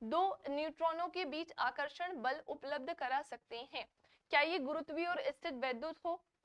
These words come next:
या फिर कुछ अन्य बल है? गुरुत्वीय और नाभिकीय है, स्थिर वैद्युत और नाभिकीय है। So इसका correct answer होगा gravitational and nuclear। Gravitational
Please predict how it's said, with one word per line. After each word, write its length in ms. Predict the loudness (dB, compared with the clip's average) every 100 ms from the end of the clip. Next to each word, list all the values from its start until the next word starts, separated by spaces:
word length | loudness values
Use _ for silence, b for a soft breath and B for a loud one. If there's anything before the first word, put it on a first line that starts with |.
| b _ 4
या 160 | 6
फिर 200 | 6 2
कुछ 280 | 0 0 0
अन्य 380 | 2 2 2 2
बल 200 | 4 2
है? 240 | 0 -10 -8
गुरुत्वीय 460 | -4 -4 -4 -6 -2
और 140 | -2
नाभिकीय 640 | 2 2 2 -2 -6 -4 -2
है, 240 | -4 -6 -8
स्थिर 320 | -8 -2 -2
वैद्युत 480 | 0 -2 -2 -6 -2
और 180 | -2 0
नाभिकीय 600 | 0 0 -2 -10 -8 -6
है। 140 | -8 b b b 0
So 40 |
इसका 280 | 0 0 -2
correct 360 | 2 2 2 -2
answer 300 | 0 0 0
होगा 360 | 0 2 2
gravitational 840 | 2 2 0 -2 -6 -8 -8 -6 -6
and 200 | -6 -6
nuclear। 580 | -6 -8 -8 -10 -12 -12 -14 _ b b b -2
Gravitational 760 | 2 2 2 -2 -2 -2 -2